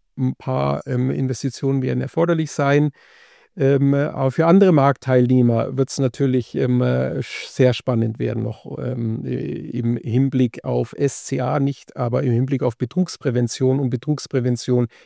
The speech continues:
ist ja, ähm, die, äh, äh, die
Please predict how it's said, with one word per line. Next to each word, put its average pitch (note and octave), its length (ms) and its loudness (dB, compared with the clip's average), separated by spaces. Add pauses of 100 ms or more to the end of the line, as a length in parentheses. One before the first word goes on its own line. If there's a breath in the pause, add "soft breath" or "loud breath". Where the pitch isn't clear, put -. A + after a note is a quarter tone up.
ist - 280 -2
ja, B2+ 260 4 (360 soft breath)
ähm, B2+ 400 0 (100)
die, A#2 340 -2 (260)
äh, C3+ 240 -2
äh, A#2+ 320 -2
die A2+ 420 -6